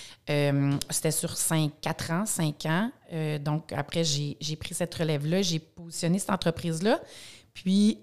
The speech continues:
euh, je l'ai vendue à un stratégique de Québec. Mais quand j'ai pris cette entreprise-là sous mon aile, j'ai embauché un directeur d'usine. Puis ce directeur d'usine-là travaillait avec moi pendant trois ans, puis il faisait des lampes on the side. Puis, euh,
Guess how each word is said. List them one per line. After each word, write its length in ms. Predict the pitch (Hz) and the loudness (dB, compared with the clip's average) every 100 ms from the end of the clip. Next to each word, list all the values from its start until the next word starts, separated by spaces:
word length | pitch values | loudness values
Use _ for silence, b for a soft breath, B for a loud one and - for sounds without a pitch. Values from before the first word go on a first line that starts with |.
| 160 | 2
euh, 160 | 151 | 4
je 100 | 147 | 6
l'ai 140 | 151 156 | 4 4
vendue 320 | 160 160 151 | 4 4 4
à 40 | |
un 60 | 180 | 2
stratégique 640 | 175 - 156 165 151 175 | 2 -2 -2 -2 -2 0
de 100 | 165 | -2
Québec. 440 | 160 151 151 262 - | 0 0 2 0 2
Mais 160 | 165 160 - | 0 0 0
quand 180 | 240 269 | 4 4
j'ai 180 | 185 175 | 4 0
pris 380 | - - 226 | -4 -4 0
cette 240 | 240 165 156 | 0 -2 -2
entreprise-là 600 | 151 - - 170 156 202 | -2 -4 -8 -6 -2 0
sous 400 | - - - 233 | 0 0 0 6
mon 340 | 214 170 156 147 | 8 8 6 4
aile, 220 | 170 277 339 B B B B B - | 2 -2 -8 B B B B B 0
j'ai 220 | 165 208 | 6 8
embauché 400 | 202 175 175 - | 8 8 6 4
un 60 | 202 | 2
directeur 440 | 170 165 - 160 | 2 0 2 2
d'usine. 580 | 160 160 151 151 156 160 - | 2 2 4 4 4 4 0
Puis 100 | - | 0
ce 80 | |
directeur 640 | 160 156 165 175 - 185 185 | 2 2 2 2 2 2 2
d'usine-là 840 | 160 151 180 190 175 175 165 208 | -4 -4 0 0 4 6 6 6
travaillait 280 | - 175 165 | 2 2 4
avec 180 | 175 165 | 4 2
moi 160 | 165 - | 0 0
pendant 320 | 160 147 143 | 0 2 0
trois 540 | - - 170 160 151 | -2 0 4 6 4
ans, 120 | 190 254 B B | 2 0 B B
puis 100 | - 214 | 4 4
il 60 | |
faisait 360 | 208 208 202 220 | 6 4 6 6
des 220 | 196 208 | 8 6
lampes 680 | 196 185 190 202 208 196 - - b b b _ - | 8 6 6 4 4 2 -2 -6 b b b _ 0
on 240 | 165 170 | 4 4
the 160 | 160 170 | 4 4
side. 400 | 160 151 165 269 - _ B B B _ | 2 0 0 -2 -4 _ B B B _
Puis, 460 | - 180 190 214 | -2 2 4 6
euh, 280 | 190 156 120 | 6 6 2